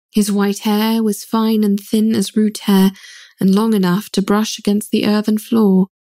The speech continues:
Roots coiled around his legs like wooden serpents. One burrowed through his breeches into the desiccated flesh of his thigh to emerge again from his shoulder.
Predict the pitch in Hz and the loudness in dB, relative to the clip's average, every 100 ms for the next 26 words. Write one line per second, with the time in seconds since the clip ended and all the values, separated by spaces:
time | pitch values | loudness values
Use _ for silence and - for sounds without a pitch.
0 | _ _ - 214 214 - - - - 214 | _ _ 0 2 2 -4 -14 -8 -2 0
1 | 214 208 202 202 202 202 202 202 202 202 | 0 0 0 0 0 -2 -2 2 2 0
2 | - 190 185 - 202 208 202 - 214 214 | 0 0 0 0 0 0 -2 -2 -2 0
3 | 170 170 - - - - - - - 202 | 2 2 0 -12 -18 -20 -20 -16 -2 0
4 | 208 208 208 202 208 220 220 220 220 208 | 2 0 0 0 0 0 -2 0 0 0
5 | 214 214 214 214 - - 170 185 185 - | -2 0 0 0 -2 -2 0 0 0 -4
6 | 202 208 - 208 - 196 190 - - 208 | -2 -2 -2 -6 -2 0 0 -2 0 0
7 | - 196 190 - - 214 196 175 170 170 | 0 -4 -4 -6 -2 0 2 2 2 -2
8 | - - - - 190 190 190 196 220 202 | -20 -20 -6 0 2 2 0 -2 0 2
9 | 185 180 190 190 190 - 208 214 208 160 | 2 0 0 -2 -2 -4 -2 0 0 2
10 | 160 | 2